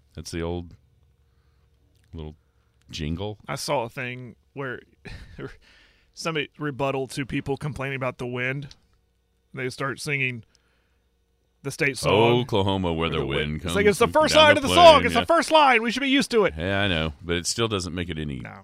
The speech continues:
Speaker 1: more cool.
Speaker 2: Now it's out of the north. <laughs>
Speaker 1: Yeah, at least it's gonna,
Speaker 2: Now
Speaker 1: at least it's gonna cool you off.
Speaker 2: Now it's out of the north, yeah.
Speaker 1: All right, so coming up on the show today, we're finally gonna get to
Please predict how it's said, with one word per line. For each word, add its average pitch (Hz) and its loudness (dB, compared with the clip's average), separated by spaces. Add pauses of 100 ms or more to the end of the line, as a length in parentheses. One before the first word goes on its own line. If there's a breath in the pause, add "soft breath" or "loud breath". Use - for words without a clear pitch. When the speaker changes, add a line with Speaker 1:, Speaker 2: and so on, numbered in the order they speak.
Speaker 1:
more 78 -6
cool. 73 -12
Speaker 2:
Now 220 2
it's 220 -2
out 208 6
of 175 4
the 165 -4
north. 226 -8 (280 loud breath)
<laughs> - -20 (640 loud breath)
Speaker 1:
Yeah, 107 -4
at 90 -2
least 113 -4
it's 120 -6
gonna, 113 2
Speaker 2:
Now 98 -10
Speaker 1:
at 120 -2
least 139 0
it's - -6
gonna 139 0
cool 156 0
you 143 2
off. 156 0
Speaker 2:
Now 220 -2
it's 214 -6
out 214 0
of 220 -4
the 220 -6
north, 254 -14
yeah. 233 -16
Speaker 1:
All - -8
right, 92 4
so 87 0 (280)
coming 127 0
up 120 0
on 120 -4
the 110 -4
show 104 -2
today, 76 -4 (580)
we're 80 -8
finally 110 -2
gonna 101 0
get 92 -2
to 78 -4